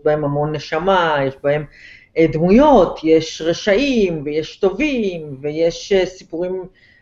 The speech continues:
אתה יודע, סיפורים דרמטיים וסיפורים אנושיים, ואם קריס פול לוקח אליפות, זה הרי סיפור מהאגדות.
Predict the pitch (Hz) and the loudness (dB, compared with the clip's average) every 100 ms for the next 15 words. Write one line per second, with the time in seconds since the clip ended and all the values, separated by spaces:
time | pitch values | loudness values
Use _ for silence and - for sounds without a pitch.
0 | _ - 160 180 202 190 170 151 - - | _ -8 -6 2 4 6 4 2 -2 2
1 | 185 196 190 208 214 247 311 262 220 165 | 4 4 2 2 4 4 4 4 4 2
2 | - 190 202 220 247 - 320 370 262 139 | -6 -4 0 2 0 0 -4 -2 -2 -2
3 | 143 147 185 180 - 185 185 185 185 185 | -6 -8 -8 -6 -4 -2 0 0 0 -2
4 | - - 349 381 - 135 123 143 - - | -2 2 4 4 2 -2 -2 -6 -8 -8
5 | 165 160 151 156 170 381 349 | -6 -2 0 0 4 4 2